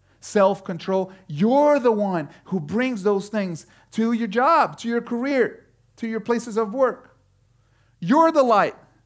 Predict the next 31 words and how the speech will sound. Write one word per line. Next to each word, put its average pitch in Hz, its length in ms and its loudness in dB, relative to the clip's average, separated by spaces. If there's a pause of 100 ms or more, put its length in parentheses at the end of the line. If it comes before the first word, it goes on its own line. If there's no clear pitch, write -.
(260)
in 170 100 -8
that 185 160 2
environment. 165 520 -2 (1200)
Your 247 200 -2
job 269 300 4
is 226 80 2
not 240 160 0
the 220 80 2
light 214 200 4
in 202 140 -2
you. 208 300 0 (180)
You're 202 320 0
the 190 120 -2
light 170 260 -2
in 143 160 -8
your 143 100 -6
job. 123 360 -4
Does 120 100 -10
that 170 140 -4
make 180 120 -8
sense? - 460 -12 (920)
You 247 300 0
bring 196 340 -2
joy 143 300 -4
to 127 300 -10
it. 120 120 -10 (200)
You 226 300 -2
bring 175 280 -10
goodness 135 440 -8
to 123 200 -10
it. - 160 -10